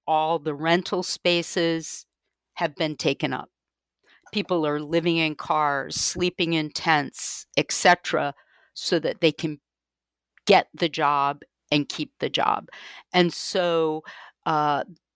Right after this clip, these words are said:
that's the role of the National Committee on Wartime Housing,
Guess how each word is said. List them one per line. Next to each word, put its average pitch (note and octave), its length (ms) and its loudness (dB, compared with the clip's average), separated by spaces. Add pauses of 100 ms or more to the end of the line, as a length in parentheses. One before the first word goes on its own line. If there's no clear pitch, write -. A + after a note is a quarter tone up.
(160)
that's - 360 2
the F#3 120 -4
role D#3+ 540 0
of D#3+ 120 -6
the E3+ 100 0
National D3+ 460 0
Committee D#3 500 0
on D3 200 0
Wartime D3+ 420 0
Housing, A3 640 0